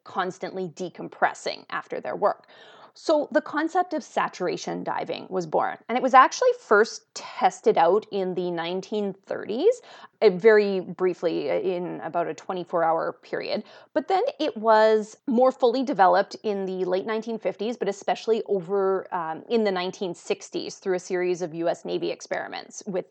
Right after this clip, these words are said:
uh, something called the Sea Lab. So the concept with this is that once divers have, have, uh, reached their depth and their tissues have become fully saturated or the gases have, uh, completely diffused into their tissues and bodies,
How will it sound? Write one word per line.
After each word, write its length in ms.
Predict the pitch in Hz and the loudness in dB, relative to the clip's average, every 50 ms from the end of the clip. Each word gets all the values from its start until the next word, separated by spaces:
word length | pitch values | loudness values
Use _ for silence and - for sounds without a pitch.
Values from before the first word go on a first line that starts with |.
| - | -2
uh, 340 | - 160 127 107 87 - - | 0 0 0 0 -4 -6 -10
something 260 | - - 185 - 185 | -10 -10 -10 -10 -8
called 260 | - - 185 180 165 | -4 -2 -2 0 0
the 100 | 175 180 | 0 -2
Sea 420 | 180 - - - - 220 208 180 170 | -2 -4 -14 -10 -8 -6 -4 -2 -2
Lab. 420 | - 104 85 - 67 - - - - _ _ _ _ _ _ _ _ _ _ _ _ _ _ _ _ _ _ | -2 -2 -2 -2 -4 -4 -6 -6 -10 _ _ _ _ _ _ _ _ _ _ _ _ _ _ _ _ _ _
So 140 | - - 339 | -2 0 0
the 80 | 359 | 2
concept 360 | 349 370 392 392 392 480 494 - | 2 2 0 2 0 -4 -2 0
with 160 | 392 - - | -2 0 2
this 360 | - - 117 - - - - _ _ - | 0 0 0 -2 -8 -18 -20 _ _ -2
is 100 | 233 214 | -2 2
that 240 | 185 214 196 196 196 - _ _ _ - _ | 4 4 4 4 2 -2 _ _ _ -20 _
once 600 | - 196 190 202 233 269 339 466 - - - - _ _ _ - - - | -10 -8 -2 0 2 2 2 0 -6 -8 -18 -20 _ _ _ -18 -6 2
divers 400 | - 233 214 214 214 262 262 240 | 4 4 4 4 2 0 -2 -2
have, 420 | - - 208 196 175 170 165 165 _ _ _ _ - | -2 -2 -2 -2 -2 -4 -14 -16 _ _ _ _ -10
have, 540 | 190 170 190 185 180 175 175 170 165 151 - - | -4 2 4 6 6 6 6 4 2 0 -2 0
uh, 180 | 180 165 160 160 156 | 2 2 2 0 0
reached 440 | 170 220 247 220 - - - 202 185 180 | 0 -2 -2 -2 -6 -6 -6 -4 0 2
their 240 | 208 190 185 185 | 4 4 4 2
depth 520 | 175 - - 170 147 - - - - - - - - - | 0 0 0 2 2 2 0 -4 -20 -20 -20 -10 -2 0
and 260 | 226 202 190 196 190 | 2 2 2 2 2
their 140 | 202 202 190 | 0 0 0
tissues 400 | - - 269 247 - 302 262 - | -2 -6 -8 -6 -6 -8 -6 -8
have 80 | 269 - - 185 | -10 -12 -10 -8
become 420 | 196 190 - 196 190 185 180 180 | -8 -8 -6 -6 -6 -6 -6 -8
fully 300 | - _ - 190 196 208 | -10 _ -6 -4 -4 -4
saturated 880 | 185 - - 180 160 165 - - - 180 180 180 185 180 220 240 247 226 | -6 -6 -4 -4 -4 -4 -4 -6 -2 -2 0 0 0 0 0 0 0 0
or 180 | 208 185 180 170 | 0 0 0 0
the 180 | - 175 175 208 | 0 -2 -4 -2
gases 480 | 170 185 160 - 165 - - 208 202 - | 0 0 0 0 0 2 2 2 2 2
have, 280 | 214 185 170 156 156 - _ _ - | -2 -4 -4 -4 -14 -20 _ _ -4
uh, 180 | 185 170 147 160 | -2 -2 -2 -2
completely 480 | - - 214 - - 196 - 190 196 | -6 -8 -10 -6 -4 -4 -4 -4 -4
diffused 500 | 180 185 175 - - 180 170 170 175 - | -4 -4 -6 -6 -6 -6 -4 -4 -6 -6
into 200 | - 165 160 - | -8 -10 -10 -8
their 120 | - 160 156 | -6 -8 -6
tissues 400 | - - 170 175 - 190 175 160 | -6 -6 -8 -6 -4 -6 -6 -6
and 120 | 156 156 | -8 -10
bodies, 440 | - - - - - 233 370 494 - | -8 -8 -8 -6 -4 -4 -4 -4 -4